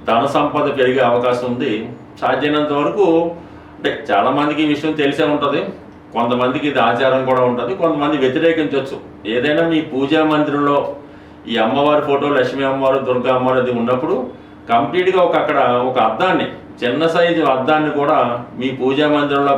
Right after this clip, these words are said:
పెట్టడం వల్ల, అంటే, అద్దం కూడా లక్ష్మీదేవితో సమానం, కానీ ఏదో ఒక నమ్మకం, మీ ఆ పూజా మందిరంలో లక్ష్మీదేవి, ఉమ్, కానీ ఆ పూజా మందిరంలో ఒక చిన్నపాటి అద్దాన్ని,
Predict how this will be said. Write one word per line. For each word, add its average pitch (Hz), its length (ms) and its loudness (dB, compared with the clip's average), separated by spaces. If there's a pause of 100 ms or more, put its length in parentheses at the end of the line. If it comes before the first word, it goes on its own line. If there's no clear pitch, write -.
పెట్టడం 123 320 0
వల్ల, 135 140 2 (320)
అంటే, 113 120 -6 (100)
అద్దం 127 300 0
కూడా 151 200 2
లక్ష్మీదేవితో 147 640 0
సమానం, 143 380 2 (580)
కానీ 113 180 0 (120)
ఏదో 196 140 2 (120)
ఒక 175 100 2 (140)
నమ్మకం, 165 320 2 (360)
మీ 123 100 -2 (140)
ఆ - 20 0 (100)
పూజా 143 320 0
మందిరంలో 147 420 0
లక్ష్మీదేవి, 139 560 0 (220)
ఉమ్, 113 180 -6 (140)
కానీ 143 200 0 (120)
ఆ - 20 -2 (120)
పూజా 131 220 0 (100)
మందిరంలో 131 400 0 (600)
ఒక 120 80 0 (120)
చిన్నపాటి 165 580 2
అద్దాన్ని, 131 380 2